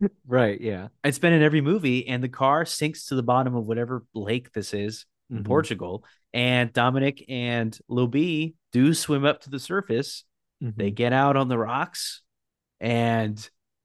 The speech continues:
Speaker 2: all of a sudden, we cut to
Speaker 1: Mm-hmm.
Speaker 2: the dam, and that dam's cracking.
Speaker 1: <laughs>
Speaker 2: Let me tell you what,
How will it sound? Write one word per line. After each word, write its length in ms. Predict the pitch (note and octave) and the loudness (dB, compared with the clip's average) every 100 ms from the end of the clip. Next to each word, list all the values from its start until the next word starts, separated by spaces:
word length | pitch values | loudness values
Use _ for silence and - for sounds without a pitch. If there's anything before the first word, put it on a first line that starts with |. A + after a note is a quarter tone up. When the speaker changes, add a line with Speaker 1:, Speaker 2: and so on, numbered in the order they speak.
| _ _ - | _ _ 2
Speaker 2:
all 160 | B2+ | 4
of 100 | C#3 | 4
a 60 | D3+ | 0
sudden, 480 | - G#3+ F3 C#3 D3+ - | 2 2 2 -4 -8 -6
we 80 | A#2 | -4
cut 240 | - C3 | -2 -2
to 40 | |
Speaker 1:
Mm-hmm. 60 | C3 | 0
Speaker 2:
the 80 | D3 | 2
dam, 520 | B2+ D#3+ C#3+ A2+ A#2 - _ _ _ | 2 4 2 0 -4 -14 _ _ _
and 100 | G2+ | -8
that 160 | A#2 B2+ | -6 -2
dam's 320 | A#2+ A2 F#2+ | -2 -2 -4
cracking. 580 | - G#2 G2+ G2 - - | -12 -12 -10 -12 -16 -6
Speaker 1:
<laughs> 20 | - - G#3 - - A3 F#3 - E4+ - - _ - | -4 4 6 6 8 8 8 4 4 4 -8 _ -10
Speaker 2:
Let 100 | A2 | -8
me 80 | A2 | -2
tell 160 | A2+ | 0
you 120 | G#2+ | 2
what, 240 | G2+ F2+ | 2 -2